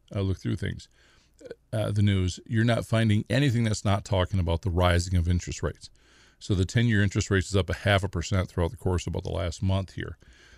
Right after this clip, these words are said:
Um, and why does that matter really becomes the question. And, and we've talked about it a bunch of times, but here it is once again. When interest rates go up, the bond prices drop. It works like a teeter-totter. That place in the, that part in the center of a teeter-totter, Tom, it's called a fulcrum.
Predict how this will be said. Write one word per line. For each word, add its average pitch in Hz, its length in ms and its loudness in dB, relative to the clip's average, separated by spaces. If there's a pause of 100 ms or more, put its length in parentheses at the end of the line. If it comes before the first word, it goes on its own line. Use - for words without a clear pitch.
(260)
Um, 127 160 4
and 131 180 0
why 120 340 0
does 190 140 -2
that 117 160 -4
matter 104 460 -2
really 98 240 0
becomes 90 340 -4
the - 60 -12
question. 90 500 -2
And, 104 240 0
and 117 160 2
we've 113 140 2
talked 180 280 -2
about 113 180 0
it 95 60 2
a 87 40 -2
bunch 98 280 -2
of 107 60 -4
times, 87 420 -4
but 98 160 -6
here 117 140 -2
it 127 60 -4
is 123 120 -4
once 98 200 -4
again. 85 320 -2
When 87 140 -4
interest - 420 -2
rates 98 240 0
go 92 260 -2
up, - 220 -4 (560)
the 98 80 0
bond 92 420 2
prices 87 400 -2
drop. 87 380 -2
It - 80 -6
works 107 200 0
like 107 80 -4
a 87 40 -2
teeter-totter. - 720 -4
That 101 220 0
place 107 260 4
in 101 60 0
the, 92 80 -2 (100)
that 98 180 0
part 104 160 4
in - 60 -2
the - 40 2
center 104 220 4
of 95 80 4
a 92 60 2
teeter-totter, 104 480 2
Tom, 113 180 2 (320)
it's - 140 -4
called 98 240 2
a 95 40 4
fulcrum. 101 600 0